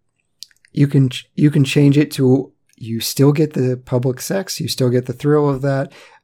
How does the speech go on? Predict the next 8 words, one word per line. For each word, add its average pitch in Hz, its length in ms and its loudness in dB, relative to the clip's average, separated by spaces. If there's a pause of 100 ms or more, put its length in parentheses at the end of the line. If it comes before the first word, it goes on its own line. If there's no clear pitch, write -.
(300)
everything 143 480 2
else, 127 240 -2
but 127 140 -4
just 131 240 -2
make 135 180 0
it 127 80 0
an 123 100 0
established 117 1000 -6